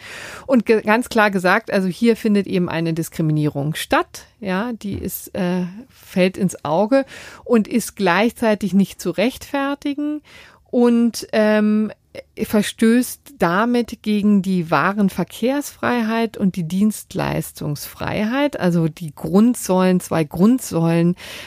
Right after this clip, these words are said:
Speaker 1: des europäischen, äh, Vertrages, ja, d-, dem Grundkonsens, auf den wir uns hier in Europa geeinigt haben, ist übrigens ein interessanter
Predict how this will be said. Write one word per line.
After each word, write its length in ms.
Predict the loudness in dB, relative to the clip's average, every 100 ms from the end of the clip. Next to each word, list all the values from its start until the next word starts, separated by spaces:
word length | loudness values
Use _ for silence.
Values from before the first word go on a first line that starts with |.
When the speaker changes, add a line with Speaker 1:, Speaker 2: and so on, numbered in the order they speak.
| -20 -2
Speaker 1:
des 360 | 2 2 0 -2
europäischen, 1040 | 0 0 -2 -2 2 2 2 0 0 -2 -10
äh, 360 | -6 -4 -2 -6
Vertrages, 1000 | -4 -4 -2 -4 -4 -4 -4 -6 -8 -16 -8
ja, 200 | -6 -4
d-, 200 | -6 -10 -20
dem 560 | -12 -12 -6 -2 0 -2
Grundkonsens, 920 | -2 2 2 0 0 2 2 2 2 0
auf 140 | -4
den 240 | -2 0 0
wir 100 | -2
uns 200 | -4 -2
hier 120 | -2
in 80 | -2
Europa 440 | -4 -6 -4 -4
geeinigt 460 | -4 -4 -2 -2 0
haben, 180 | -2 -2 -10 -14 -6
ist 160 | -4
übrigens 400 | 0 4 4 4
ein 80 | 2
interessanter 1000 | 2 2 0 0 0 0 0 2 0 -2